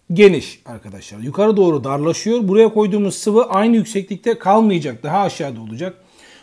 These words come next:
O zaman... Ne diyeceğiz biz sorumuzun cevabına arkadaşlar? Birinci daha yüksek, sonra ikinci, sonra üçüncü. O zaman sıvı basınçları da bu şekilde aynı doğru orantılı olacaktır diyeceğiz arkadaşlar.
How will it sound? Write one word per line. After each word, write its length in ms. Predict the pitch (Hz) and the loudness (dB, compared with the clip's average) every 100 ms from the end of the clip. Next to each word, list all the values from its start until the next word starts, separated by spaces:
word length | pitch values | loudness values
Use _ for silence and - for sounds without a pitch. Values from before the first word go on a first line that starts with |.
| _ | _
O 100 | 220 | -2
zaman... 480 | 233 226 220 240 - _ _ - | 2 2 2 -2 -12 _ _ -4
Ne 180 | 214 285 | 2 4
diyeceğiz 300 | 220 202 175 | 6 4 2
biz 100 | 175 | -2
sorumuzun 420 | - 170 160 165 | -4 -4 -4 -4
cevabına 340 | 156 151 151 | -2 -2 -2
arkadaşlar? 600 | 143 135 139 135 220 233 233 _ _ - | -4 -4 -6 -4 -4 -4 -6 _ _ -4
Birinci 360 | 170 226 247 240 | 0 2 4 4
daha 180 | 247 | 4
yüksek, 380 | 254 214 214 214 | 4 2 0 0
sonra 300 | - 220 240 | 0 0 2
ikinci, 400 | 226 220 233 233 | 0 0 -2 -2
sonra 280 | - 233 240 | -2 0 2
üçüncü. 360 | 214 214 214 165 | 0 0 -4 -2
O 140 | 160 | -2
zaman 220 | 233 214 | 0 0
sıvı 300 | 214 - 220 | 0 0 0
basınçları 520 | 220 240 214 - 254 | 0 -2 -6 -6 -4
da 160 | 208 214 | -2 -4
bu 60 | 233 | -4
şekilde 520 | 214 170 160 156 - | -6 -6 -6 -8 -8
aynı 640 | 226 302 277 196 170 233 262 - | -2 0 0 0 -2 -4 -6 -4
doğru 260 | 208 220 | 0 2
orantılı 480 | 208 165 147 139 202 | 0 -2 -6 -8 -6
olacaktır 680 | 226 175 156 156 - 196 175 | -4 -4 -4 -6 -6 -8 -6
diyeceğiz 280 | 156 147 131 | -6 -6 -10
arkadaşlar. 540 | 117 113 101 - 101 | -12 -16 -20 -20 -20